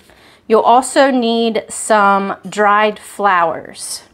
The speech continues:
So first what I'm gonna do is I'm gonna paint the sun, and I'm gonna go with,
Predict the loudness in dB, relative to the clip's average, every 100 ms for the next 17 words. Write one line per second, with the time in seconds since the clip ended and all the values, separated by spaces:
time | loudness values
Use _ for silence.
0 | _ _ _ -20 -20 -20 -18 -4 2 4
1 | 4 2 -4 -14 0 0 2 2 2 4
2 | 2 0 2 4 4 4 0 -2 0 0
3 | 0 -2 0 0 -2 -4 -4 -2 0 2
4 | 2 0 -4 -6 -20 -20 -20 -18 -18 -8
5 | 0 4 4 4 2 0 2 4 4 4
6 | 4 2 4 4 6 4 2 2 4 2
7 | 0 -6 -20 -20